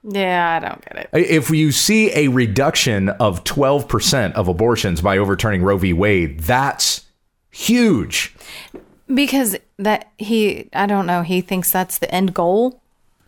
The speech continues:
Speaker 1: I don't know.
Speaker 2: I don't know what it is either. Uh, now, I heard the podcast episode that Phil Vischer and Skye Jitani and their other couple of co-hosts, I heard the conversation that they had in the podcast that led up to this video.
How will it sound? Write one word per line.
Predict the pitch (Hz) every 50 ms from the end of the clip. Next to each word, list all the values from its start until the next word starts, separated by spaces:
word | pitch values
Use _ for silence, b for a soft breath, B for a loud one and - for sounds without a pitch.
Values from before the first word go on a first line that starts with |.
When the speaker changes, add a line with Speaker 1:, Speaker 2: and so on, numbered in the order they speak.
| _ _ -
Speaker 1:
I | - 180
don't | 156 -
know. | - - - 175 _ _ -
Speaker 2:
I | - 123 127
don't | 120 117 110
know | 107 101
what | 95 92
it | 90 80 78
is | 85 78 76
either. | 82 73 71 69 -
Uh, | - 131 131 123 -
now, | 147 143 143 135 131 110 B B B B B B B B -
I | 131 135 160 190 208
heard | 196 - - - 185 175 170 156 147 127 117 107 90
the | 113 107
podcast | - - 131 127 131 113 131 117 107 101 - -
episode | 123 - - 104 - - 110 101 95 90
that | 92 95 90 -
Phil | - 131 123 120 107
Vischer | 92 104 110 104 - - 107 104 101 104 - -
and | 104 98 95 92 87 -
Skye | - - 117 107 110 101
Jitani | 104 98 - - 101 98 95 95
and | 92 92
their | 98 95 104
other | 107 104 101 95
couple | - - 107 - 95
of | 92 90 - - _
co-hosts, | - - 110 104 95 98 95 90 90 87 - - - B B B B B B B B B -
I | 123 139 151
heard | 147 175 175 156
the | 143
conversation | 117 131 127 120 110 104 95 - 117 110 - - 101
that | 98 95 87
they | 98 92
had | 101 104 104 98 92
in | 98 95
the | 92
podcast | 87 - 98 98 98 87 - 95 85 80 - -
that | 110 101 92
led | 104 104 110 113 110 107 107 - 117
up | 113 104 - -
to | - 107
this | 90 90 92 82 -
video. | 92 90 95 82 82 73 64 - 69